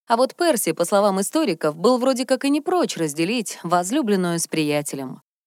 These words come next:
В научной работе одного английского специалиста по творчеству Мэри Шелли утверждается, что Хок на самом деле испытывал отнюдь не дружеские чувства к Шелли и сублимировал свое желание, домогаясь его пассий.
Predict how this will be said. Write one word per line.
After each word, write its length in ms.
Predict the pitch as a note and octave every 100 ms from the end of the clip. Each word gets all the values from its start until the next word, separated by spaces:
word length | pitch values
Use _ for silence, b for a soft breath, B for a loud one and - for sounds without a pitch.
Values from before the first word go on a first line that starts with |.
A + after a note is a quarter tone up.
| _
В 120 | E3+
научной 400 | A3 A#3 A#3 A3+
работе 400 | A3 A3+ B3 A#3
одного 260 | G3+ G#3 A3+
английского 540 | G#3+ G3+ G#3+ - F3+
специалиста 680 | E3+ - F3 G3 G#3 F#3+ D#3
по 140 | E3
творчеству 560 | E3 G3 F3+ E3+ D#3+ E3+
Мэри 240 | E3+ E3
Шелли 400 | E3 - C#4 C4+ B3+ _
утверждается, 840 | C#4+ D4 D#4 D4+ A#3 G3+ D#3 D3 D3+
что 220 | D3+ F#3
Хок 420 | F#3 - F4+ E4
на 160 | F#3+ E3
самом 380 | E3+ F#3+ E3+ D#3+
деле 320 | F#3+ B3 D#3+ - _ -
испытывал 540 | B3+ - F4+ D4+ C4
отнюдь 460 | B3+ B3 D#4 E4 -
не 200 | B3 C4
дружеские 600 | A#3 C4+ D#3+ D3+ - E3
чувства 380 | - E3+ - D3
к 80 |
Шелли 420 | - C4+ C#4+ E3 D3 _
и 140 | - C4
сублимировал 760 | C4 G#3 G#3+ A3 C4+ F#3 D#3
свое 240 | - D#3+
желание, 500 | D3+ D#3 A3 D4+ C#4+ B3
домогаясь 680 | F#3+ F3+ D3+ D3 E3+ F3 E3
его 160 | D#3
пассий. 680 | D3+ D#3 D3+ - C#3+ F#3 -